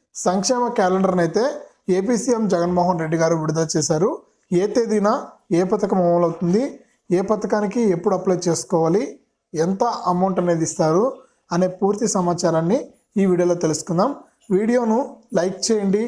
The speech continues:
షేర్ చేయండి. ఇలాంటి మరెన్నో వీడియోస్ కోసం వెంటనే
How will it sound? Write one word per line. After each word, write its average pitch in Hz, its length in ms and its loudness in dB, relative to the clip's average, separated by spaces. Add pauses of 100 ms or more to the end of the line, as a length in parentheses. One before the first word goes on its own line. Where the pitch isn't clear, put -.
(300)
షేర్ 180 300 0
చేయండి. 190 320 0 (480)
ఇలాంటి 202 300 0 (100)
మరెన్నో 214 380 2
వీడియోస్ 196 360 0
కోసం 214 240 0 (420)
వెంటనే 220 380 0